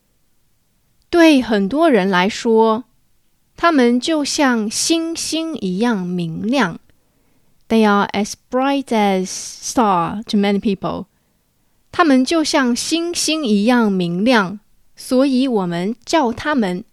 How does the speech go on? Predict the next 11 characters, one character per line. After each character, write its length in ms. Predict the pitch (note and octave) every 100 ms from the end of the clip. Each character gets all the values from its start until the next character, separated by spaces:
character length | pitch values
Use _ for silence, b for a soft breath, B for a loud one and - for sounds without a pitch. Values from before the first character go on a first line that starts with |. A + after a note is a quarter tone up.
| _
明 340 | G3 F#3+ F#3
星。 380 | B3 - C4 C#4+ - _ _ _ _ _ _ _ _ _ _ _ _ _ _ _ _ _
这 140 | -
些 220 | F#4 F#4+
明 260 | F4 A#3 A3
星 420 | - C#4+ D4+ D4 -
有 220 | G#3 A3+
很 260 | - G#3 D#3+
多 380 | A3 A#3+ A#3+ -
粉 360 | _ G3 - -
丝。 380 | - C#4 D#4+